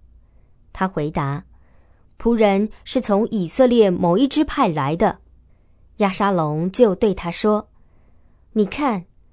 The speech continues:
你的案件有情有理，但是王并没有委人听你的案子。”押沙龙又说：“但愿有人立我做这地的审判官，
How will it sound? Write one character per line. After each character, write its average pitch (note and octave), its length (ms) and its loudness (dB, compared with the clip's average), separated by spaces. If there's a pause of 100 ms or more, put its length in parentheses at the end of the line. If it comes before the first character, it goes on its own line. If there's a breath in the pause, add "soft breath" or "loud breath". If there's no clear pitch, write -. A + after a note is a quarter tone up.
(460)
你 B3 120 4
的 B3+ 120 4
案 D#4 180 2
件 A#3 400 0
有 F3+ 220 2
情 A3 400 0
有 G3 180 0
理， F#3+ 340 0 (540)
但 F#3 160 -2
是 F#3+ 140 -2
王 D3+ 420 -2 (260 soft breath)
并 D4 220 4
没 G#3 140 2
有 B3+ 100 4
委 A3 280 2
人 D3 420 -2
听 A3 280 0
你 F3+ 140 0
的 D3+ 80 -4
案 F3+ 220 -2
子。” D3 240 -8 (1080)
押 F3 140 0
沙 E3+ 220 -4
龙 D3+ 320 -2
又 A3 160 4
说 G3+ 420 0 (680)
：“但 G#3 220 2
愿 G3+ 260 2
有 F3+ 180 2
人 F3 420 0
立 D4 100 2
我 G3 140 0
做 B3 180 2
这 C#4 300 0
地 A#3 160 -2
的 G3 80 -2
审 D3+ 240 -4
判 F#3+ 220 -4
官， G#3+ 320 0